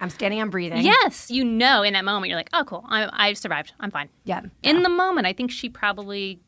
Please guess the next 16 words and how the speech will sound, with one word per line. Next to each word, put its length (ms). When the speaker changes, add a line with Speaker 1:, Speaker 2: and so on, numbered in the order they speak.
Speaker 2:
got 160
like, 200
"I'm 120
okay, 260
and 140
I 80
can 340
say 380
this 240
thing 220
to 100
these 160
people 260
and 160
walk 220
out." 180